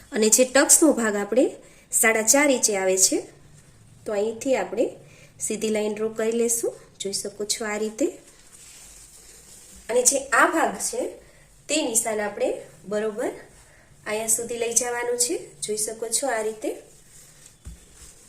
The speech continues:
અને અહીંથી આપણે દોઢ ઇંચે નિશાન કરવાનું છે. તો આપણે અહીંથી દોઢ ઇંચે નિશાન કરી લેશું.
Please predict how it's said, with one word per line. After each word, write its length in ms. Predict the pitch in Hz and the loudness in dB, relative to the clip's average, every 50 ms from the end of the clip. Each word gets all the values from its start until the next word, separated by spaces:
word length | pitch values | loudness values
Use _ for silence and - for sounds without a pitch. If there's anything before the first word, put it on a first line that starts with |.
| - - - - - - - - - - - - - - - - - - - - - - - - - - - - - - - | -20 -20 -20 -20 -20 -20 -20 -20 -20 -20 -20 -20 -20 -20 -20 -20 -20 -20 -20 -20 -20 -20 -20 -20 -20 -20 -20 -20 -20 -10 -4
અને 140 | 220 214 208 - - - 214 | 0 0 0 0 2 4 6
અહીંથી 300 | 240 302 302 - 339 269 233 | 6 8 8 8 8 8 8
આપણે 240 | 208 - 220 247 311 440 - - - 208 208 | 6 4 4 6 6 4 2 -2 -6 4 8
દોઢ 220 | 269 302 311 294 254 | 10 10 10 10 8
ઇંચે 160 | 233 - 226 196 196 | 4 6 4 4 4
નિશાન 260 | 196 190 - 208 196 190 - | 4 4 4 2 -2 -2 -2
કરવાનું 400 | 196 196 196 202 202 208 214 214 - | -4 -2 -2 0 0 0 2 2 4
છે. 100 | - 349 - - - - - - - - - - - _ _ _ - | 4 4 2 -2 -8 -18 -20 -20 -20 -20 -20 -20 -20 _ _ _ -2
તો 40 | 208 202 | 0 0
આપણે 180 | 196 196 - 214 214 | 0 0 0 0 0
અહીંથી 280 | 214 208 - 277 359 480 - - 214 | 0 2 4 4 4 4 4 0 4
દોઢ 220 | 220 220 208 208 226 | 6 6 6 6 4
ઇંચે 140 | 214 226 226 226 226 | 4 4 4 4 4
નિશાન 300 | 233 - 233 233 233 233 | 4 4 2 2 2 2
કરી 220 | 240 233 240 240 247 | 2 2 4 4 6
લેશું. 260 | 247 247 - 339 480 | 4 4 4 2 0